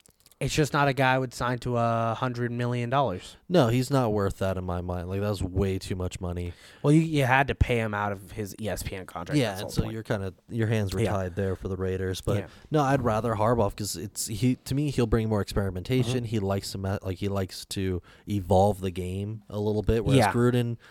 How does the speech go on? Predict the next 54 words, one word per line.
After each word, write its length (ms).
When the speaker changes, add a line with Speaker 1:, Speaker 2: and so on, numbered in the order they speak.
Speaker 2:
feels 280
like 100
he's 160
Speaker 1:
Spider 240
Speaker 2:
stuck 120
Speaker 1:
to 40
Speaker 2:
in 60
Speaker 1:
la 100
Speaker 2:
this, 120
Speaker 1:
banana. 360
Speaker 2:
yeah, 140
he's 160
stuck 280
in 60
his 120
old 220
school 300
ways, 300
and 100
that's 180
not 220
what 160
the 80
modern 340
N 120
F 160
L 280
five 280
years 240
from 120
now, 160
'cause 280
imagine 320
what 120
Andy 280
Re-, 180
what 220
Andy 260
Reid 320
does 320
is 100
gonna 220
start 240
trickling 400
into 200
a 40
lot 320
of 100
other 160
teams 380
more 140
Speaker 1:
For 100
Speaker 2:
so 120
Speaker 1:
sure. 40